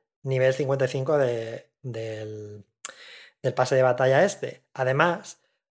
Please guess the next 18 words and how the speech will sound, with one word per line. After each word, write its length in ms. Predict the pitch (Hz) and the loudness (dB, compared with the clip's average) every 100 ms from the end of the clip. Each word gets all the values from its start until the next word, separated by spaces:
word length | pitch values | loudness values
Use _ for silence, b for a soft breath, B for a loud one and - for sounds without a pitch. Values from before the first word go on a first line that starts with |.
| - | -10
jugando, 600 | - 131 156 165 180 - _ _ _ _ | 2 4 4 0 -6 -12 _ _ _ _
te 140 | - 139 | 0 4
dan 160 | 143 | 4
una 140 | 165 156 | 2 0
moneda, 560 | 143 151 151 120 - | 2 2 2 0 -4
la 140 | - 123 | -6 -4
mone-, 200 | 127 139 - | -4 -6 -8
las 580 | 135 123 123 - - - | -4 0 0 -2 -8 -4
cajas 240 | 135 151 | -2 2
de 100 | 143 | 4
loot 120 | 147 | 2
se 80 | 151 | 2
han 60 | 147 | 0
susteni-, 380 | 131 143 135 139 | 0 0 0 -2
sustituido 480 | 143 143 135 135 | -4 -2 2 2
por 140 | 147 131 | 2 0
moneda 340 | 123 127 131 | 0 2 2
premium. 360 | 151 147 120 | 0 -2 -4